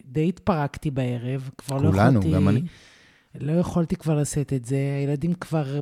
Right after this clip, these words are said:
Speaker 1: פחדו לגשת או, או, אה, להתקרב אליי." במוח ידעתי שאני, ש-, כאילו, אמרתי לעצמי,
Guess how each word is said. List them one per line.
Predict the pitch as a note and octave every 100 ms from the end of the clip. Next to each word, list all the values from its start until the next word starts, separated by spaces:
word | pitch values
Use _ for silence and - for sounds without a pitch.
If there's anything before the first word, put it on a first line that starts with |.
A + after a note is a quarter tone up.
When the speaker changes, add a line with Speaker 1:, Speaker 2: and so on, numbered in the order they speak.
| -
Speaker 1:
פחדו | D3 C#3+ F#3
לגשת | F3+ C#3+ F3 F3 F3+
או, | E3+
או, | D3 C#3+ C#3+ C3 -
אה, | D3 C#3
להתקרב | D#3 - F3+ D3+ D3+ C3+
אליי." | C#3+ C3+ B2 B2 C3+ _ _ _ _ _ _ _ _ - - -
במוח | D#3+ F3+ E3 F3 A#3+ D4 B3+ A#3+ -
ידעתי | E3 E3 E3 G#3 B3+
שאני, | - A#3 F#3 C#3+ -
ש-, | - E3+ C#3+ - C3 - -
כאילו, | E3 D#3+ -
אמרתי | D3+ D#3+ F3
לעצמי, | F#3+ F3 F#3+ E3+